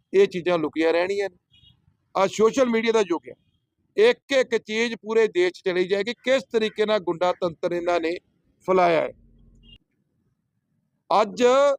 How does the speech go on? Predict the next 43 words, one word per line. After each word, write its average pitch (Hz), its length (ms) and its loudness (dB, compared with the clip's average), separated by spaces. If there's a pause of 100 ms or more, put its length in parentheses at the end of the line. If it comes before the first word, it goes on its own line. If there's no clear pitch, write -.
(720)
ਪੂਰੇ 294 300 2
ਪੰਜਾਬ 214 380 0
ਦੇ 160 140 -12
ਵਿੱਚ - 300 -20 (1080)
ਹਰ 277 180 4
ਥਾਂ 196 320 0
ਤੇ 190 100 -2
ਡੇਰੇ 190 260 0
ਬਾਬੇ 180 320 0
ਨਾਨਕ 151 300 -6
ਲਾ 165 120 0
ਲਓ, 226 140 2
ਕਿਤੇ 254 360 2
ਲਾ 226 100 2
ਲਓ, 233 100 0
ਤੁਸੀਂ 233 200 -8
ਦੇਖੋ 254 320 2 (340)
ਲਾਈਵ 240 540 0
ਹੋ 254 140 4
ਕੇ 208 340 -2 (1200)
ਲੋਕ 247 420 4
ਕਹਿ 247 280 0
ਰਹੇ 233 160 2
ਨੇ, 226 140 0
ਸਾਡੇ 226 420 -2
ਕਾਂਗਰਸੀ 262 760 -2
ਵਰਕਰ 220 360 -2
ਕਹਿ 214 260 2
ਰਹੇ 226 100 -4
ਨੇ, 226 60 0
"ਆਹ 214 80 2
ਦੇਖੋ 196 300 0
ਕੀ 196 260 -6
ਹਾਲਾਤ 190 280 2
ਕੀਤੇ 196 300 -2
ਆ, 190 100 2
ਫਾਈਲਾਂ 220 640 -2
ਖੋਹ 214 200 0
ਕੇ 220 80 0
ਭੱਜੀ 170 360 -8
ਜਾ 180 200 -2
ਰਹੇ 190 140 -2
ਨੇ।" 180 140 -10